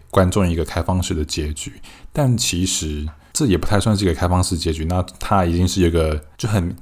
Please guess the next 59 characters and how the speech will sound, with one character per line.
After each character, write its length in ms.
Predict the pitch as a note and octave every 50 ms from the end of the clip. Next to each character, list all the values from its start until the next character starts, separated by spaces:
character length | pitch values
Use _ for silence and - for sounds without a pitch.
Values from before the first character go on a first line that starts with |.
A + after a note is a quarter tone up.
| -
结 180 | - - F#2+ G2+
局 140 | F#2+ F2+ D#2+
很 120 | E2+ D#2+
明 180 | D#2 E2+ E2+ F2
显 120 | - D#2+
的， 80 | D2+ D#2+
他 60 | E2
只 100 | - E2+
是 140 | D#2+ F2+ F2+
没 100 | F2 E2+
有 80 | D#2+
把 100 | - -
它 140 | D#2 D#2+ E2
演 240 | F2 E2+ D#2 D2 D2
出 400 | - - - - - F#2+ F#2 E2+
来 100 | D2+ D2+ D2+
而 240 | D2 D2 D2+ F2 G2 -
已。 240 | - F2 D#2+ - - - - - - - - _ _ _ _
但 320 | - D3+ C3 F#2+ E2 E2+ - _ - - _ - - _
他 160 | - - C#3+
如 100 | D3+ D3+
果 260 | - A2 F2+ E2+ E2 D#2+
你 120 | D#2+ D#2+
要 180 | F#2+ A2+ A2+ - - - - - - - - - - -
附 280 | - - F3+ C#3 G#2 F2+
和， 320 | - - B2 G#2 F2+ F2
它 280 | - - G#2 F#2 F#2 F2+
里 120 | D#2+ D#2
面 240 | F2 G2+ G2+ F#2 F2 E2+ F#2
有， 340 | F2+ D#2+ D#2+ D2+ D2+ D#2 - - - - - - - - - - - - - - -
有 180 | F#2 D#2+ D#2
提 180 | D#2 - - F2+
到 180 | F#2 G2 G2
说 600 | F#2 - - F#2 F2+ F2 F2 F2+ F2+ F#2 F#2 - - - - - - -
人 240 | G2 F2 E2+ F2+
不 80 | G#2+ G2
可 80 | - F#2+
能 100 | E2 D#2
一 80 | E2
个 80 | E2 F2
人 160 | D#2+ D#2 D#2
生 240 | - - E2+ E2+ F2
活， 300 | D#2+ - E2 D#2 D2+ D#2
人 160 | D#2+ D#2+ D#2+
是 160 | - - G2+
群 180 | F2+ - - E2
居 120 | D#2+ F2
的 100 | D#2+ E2
动 340 | - - - - F2 D#2+ E2
物。 200 | F2+ E2 D#2+ - - - - - - -
那 100 | - C3
如 100 | C3 A#2+
果 140 | - F#2 E2
你 80 | E2+
要 120 | F2+ G2+ G2
附 200 | - - A#2 G2
和 180 | - G2+ F#2
这 180 | F2+ - G2 F#2
个 120 | F2 E2+